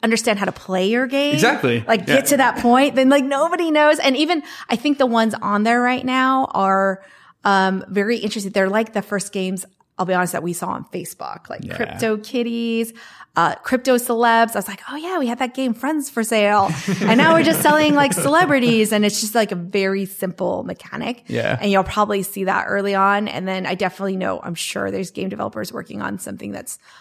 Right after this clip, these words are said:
Speaker 1: much more in depth and what, what can the blockchain be used for, that technology. I think,
Speaker 2: Mm.
Speaker 1: I think it's interesting. It's always in my world,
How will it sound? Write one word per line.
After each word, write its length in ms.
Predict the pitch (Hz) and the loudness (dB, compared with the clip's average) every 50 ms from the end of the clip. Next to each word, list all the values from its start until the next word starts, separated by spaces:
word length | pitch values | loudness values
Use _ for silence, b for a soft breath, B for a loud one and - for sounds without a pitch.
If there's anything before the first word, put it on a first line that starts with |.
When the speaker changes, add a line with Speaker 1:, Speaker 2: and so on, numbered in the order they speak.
| b b b | b b b
Speaker 1:
much 280 | - 214 202 185 - - | -4 -2 -2 -2 -4 -6
more 300 | 202 190 190 185 185 - - | -6 -4 -4 -4 -4 -6 -6
in 220 | - 185 180 180 | -4 -4 -4 -4
depth 420 | 180 - - - - - - - - | -4 -6 -8 -10 -12 -16 -12 -8 -6
and 220 | 175 101 - - - | -4 -4 -4 -6 -8
what, 520 | - - 120 175 190 196 185 175 - - _ | -10 -10 -8 -4 -2 0 0 -2 -4 -8 _
what 260 | - 196 190 170 - | -4 -2 -2 -2 -4
can 300 | - - - 185 190 190 | -6 -8 -6 -6 -4 -4
the 60 | 190 196 | -6 -6
blockchain 600 | - 160 110 - - - - 208 196 190 190 180 | -6 -6 -6 -6 -8 -8 -6 -6 -4 -4 -6 -6
be 80 | 180 | -8
used 320 | 185 185 190 190 185 - - | -10 -8 -8 -8 -8 -8 -6
for, 160 | - 208 196 | -4 -4 -4
that 160 | 196 - - | -4 -6 -10
technology. 640 | - - 170 - 180 180 196 208 208 214 240 240 233 | -12 -14 -12 -10 -8 -6 -6 -6 -6 -6 -4 -4 -2
I 40 | |
think, 140 | 139 113 110 104 101 107 | -2 0 0 -2 -2 -4
Speaker 2:
Mm. 40 | 113 B B B B B - | -8 B B B B B -6
Speaker 1:
I 40 | 190 | -4
think 100 | 196 185 | -2 -2
it's 100 | 175 - | -2 -4
interesting. 280 | 180 175 190 196 208 | -4 -4 -2 0 0
It's 160 | 196 180 175 - - | 0 0 -2 -2 0
always 640 | - 185 185 180 185 185 185 180 180 180 - - - _ - | 2 2 4 4 2 2 0 -2 -2 -4 -6 -12 -16 _ -4
in 100 | 190 180 | -2 0
my 140 | 180 170 175 | 2 0 0
world, 320 | 175 180 180 180 180 202 | 0 0 0 -2 -2 -4